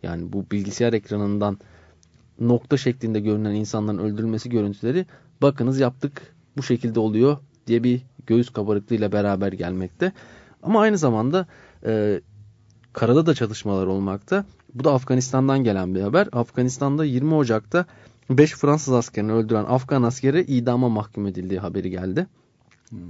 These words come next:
Speaker 1: Habertürk gazetesi üzerinden. Ee, Sabor'da yirmi Ocak'ta Kapisa vilayetinde talim yaptıkları sırada silahsız Fransız askerlerinin üzerine ateş açan, e, Afgan askerine,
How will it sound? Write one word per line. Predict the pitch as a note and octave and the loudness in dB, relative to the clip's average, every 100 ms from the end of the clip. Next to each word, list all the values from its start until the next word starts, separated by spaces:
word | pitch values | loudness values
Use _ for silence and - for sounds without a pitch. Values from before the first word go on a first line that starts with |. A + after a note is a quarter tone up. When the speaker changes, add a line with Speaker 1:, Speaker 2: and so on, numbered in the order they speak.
| D#2+ | -8
Speaker 1:
Habertürk | - A#2 A2+ - - | 0 2 2 0 -2
gazetesi | G#2+ G2+ - G2+ | 0 0 -4 -4
üzerinden. | G2+ G2+ G2 B2 F#3 E3 - - - - - | -2 0 0 0 0 -4 -14 -20 -20 -10 0
Ee, | A#2 A2 G#2+ G#2 G2+ G2+ _ - - | 2 4 4 2 0 -2 _ -20 -12
Sabor'da | - D#3+ D3+ B2+ C#3+ | 0 2 6 6 6
yirmi | C3+ C3 | 4 4
Ocak'ta | C3+ A2 A2 - E3 | 4 4 0 0 0
Kapisa | - C3 - B2+ G#2 | 0 -4 0 2 4
vilayetinde | G#2+ G#2 G#2 - B2+ | 2 4 2 0 -2
talim | D#3+ A#2+ B2 C3+ | 0 2 4 4
yaptıkları | B2+ C3 - C3+ C3 | 2 0 -2 0 2
sırada | B2+ A2+ C#3+ | 2 2 0
silahsız | D#3+ B2 B2 B2+ D#3 D#3 - _ | 0 2 2 2 -6 -8 -14 _
Fransız | - C#3 D3+ C#3+ | -4 0 0 0
askerlerinin | A2+ G#2 G#2+ G#2 G2+ G#2 | -2 0 -2 0 -2 -4
üzerine | A2+ A#2 A#2 | 0 0 0
ateş | C3 - | -2 -2
açan, | B2+ A2 G2+ - - - - - - | 0 0 -4 -6 -20 -20 -20 -20 -6
e, | A2+ | 0
Afgan | A2+ A#2+ A#2+ C#3 | 2 2 2 2
askerine, | B2 A#2 - A2 B2+ F3 | 2 2 -2 0 2 2